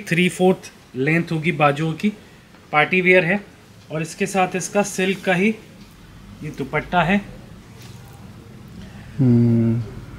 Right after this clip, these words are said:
Speaker 1: Digital
Speaker 2: Digital
Speaker 1: silk है,
Speaker 2: प्रिंट
Speaker 1: बहुत
Speaker 2: के साथ
Speaker 1: अच्छी
Speaker 2: है सर।
Speaker 1: क्वालिटी का।
Speaker 2: हम्म।
Speaker 1: पन्द्रह सौ पचास की range है। इसमें sizes, आप अपना size हमें WhatsApp कर सकते हैं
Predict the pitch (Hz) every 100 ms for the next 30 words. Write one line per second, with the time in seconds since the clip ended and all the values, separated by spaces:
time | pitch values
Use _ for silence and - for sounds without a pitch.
0 | - - - - 160 156 170 185 135 143
1 | 151 160 143 151 139 147 - 131 131 -
2 | 151 135 135 117 143 117 113 104 104 107
3 | - - 180 202 220 220 220 196 185 180
4 | 180 - 196 156 160 160 196 196 - -
5 | - - - - - - - - 156 -
6 | 208 214 170 170 180 202 160 - 156 170
7 | 185 175 202 202 175 180 175 185 196 175
8 | 165 196 190 - 170 170 180 151 185 202
9 | 196